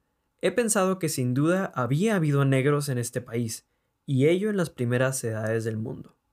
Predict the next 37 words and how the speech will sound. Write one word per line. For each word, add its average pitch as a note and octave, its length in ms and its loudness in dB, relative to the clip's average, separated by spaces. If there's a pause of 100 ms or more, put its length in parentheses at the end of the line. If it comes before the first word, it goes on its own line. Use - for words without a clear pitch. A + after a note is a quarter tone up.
(280)
Si - 140 -2
esto A3+ 160 0
les C#4 140 0
causa F3+ 280 0
un G#3+ 60 2
sentimiento D#3+ 540 2
de E3 120 4
déjà A#2+ 240 2
vu D3 380 0
a B2+ 60 -6
las A#2 180 -4
hipótesis C#3+ 540 -4
que A#2+ 120 -8
ya A#2+ 140 0
hemos D3+ 220 0
discutido, C#3+ 680 -4 (160)
no C#3+ 300 2
están C#3+ 260 -2
solos. - 380 -6 (240)
Sustel, G3 640 2
que B2 260 4
también B2+ 460 2
es C#3 180 0
un C3+ 80 2
nombre C3 300 2
importante, B2+ 760 -2
comenta D#3 480 0
que F3+ 100 -4
Melgar C3 440 2
desarrolla C3 480 0
sus B2+ 240 -8
teorías B2+ 400 0
sobre A#2 260 0
las, A2 340 -4 (140)
entre A2+ 240 -6
comillas, A#2+ 400 -2
migraciones C#3 920 0